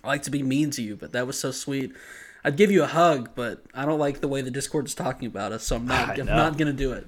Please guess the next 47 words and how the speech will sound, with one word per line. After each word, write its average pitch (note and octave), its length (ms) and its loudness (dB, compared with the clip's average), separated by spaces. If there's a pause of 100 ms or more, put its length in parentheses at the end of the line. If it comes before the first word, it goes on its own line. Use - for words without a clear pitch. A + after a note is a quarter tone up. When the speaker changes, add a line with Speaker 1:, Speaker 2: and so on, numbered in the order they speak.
(100)
Speaker 2:
We A#2 100 2
need D3 160 6
to D3 60 2
stop A#2 360 6
giving G#2+ 200 2
hugs G2+ 320 -2
every G2+ 180 -2
time G#2 280 -2
we G2 200 -6
meet G#2+ 320 -4
up G2 200 0 (260)
now. F#2+ 240 -6 (380)
Speaker 1:
I'll D3 100 -4
give D3 220 0
you D#3 120 2
a C3 60 -2
coupon B2+ 500 -4
for B2 140 -4
one A#2+ 180 -8
later. - 320 -10 (960)
Speaker 2:
Dude, G#2+ 300 -2 (400)
it's - 140 -4
almost D#3+ 320 2
as A#2+ 100 -4
weird A#2+ 240 6
as A2 100 -2
when G#2+ 100 -2
they G2+ 100 -2
ship - 360 -2
Levi G2+ 440 0
and F#2+ 100 -4
Irwin. F#2+ 420 -4 (1000)
And G#2+ 100 -4
then G#2+ 120 -2
the G2+ 120 -2
fan G#2+ 400 0
art A2 340 0
where, G2+ 180 0
like, G2 220 0
Speaker 1:
<laughs> G2+ 160 -4
Speaker 2:
Lev-, A2+ 480 -2
Levi C3 320 8
straddling G#2+ 720 2
Irwin, G#2 420 0
kissing C3 400 -4
him. A#2 220 -6
Speaker 1:
Well, - 80 -6